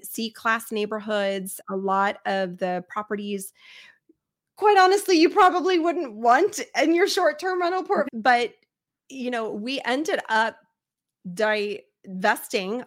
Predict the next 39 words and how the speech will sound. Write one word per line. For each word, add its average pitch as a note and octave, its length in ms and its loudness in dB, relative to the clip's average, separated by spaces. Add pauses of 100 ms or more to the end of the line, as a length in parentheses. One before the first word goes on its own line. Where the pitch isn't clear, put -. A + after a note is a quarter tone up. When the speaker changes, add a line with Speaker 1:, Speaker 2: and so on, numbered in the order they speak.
Speaker 1:
our F#3+ 160 0
long-term G3+ 480 -2
rental F#3 180 -6
portfolio F3 600 -6
so F#3 180 -8
that F3+ 160 -8
we G3+ 220 -6
could F#3+ 400 -4
lean F#3+ 260 -6
more F3+ 160 -4
heavily F#3 600 -4
into F#3+ 420 -4
the - 120 -4
S F#3 180 -6
T - 180 -10
R E3+ 160 -4
space. F3+ 640 -8 (120)
And F#3 440 -4 (420)
again, G#3 400 2
it's - 180 -8
something G#3 520 0
that G3 240 -2 (140)
I A3+ 100 4
look C4 300 0
back A3 460 0
now G#3 540 0 (120)
and G3+ 300 -4 (600)
I'm G#3 300 0
like, G3 240 -6 (100)
"Okay, A#3+ 400 2
now G#3 220 2
that A3 160 -4
we G#3+ 140 -6
have A3+ 520 -2 (240)
a G#3+ 80 0
large F#3+ 400 0
short-term - 440 -10
rental F#3+ 180 -10
portfolio, G3 680 -8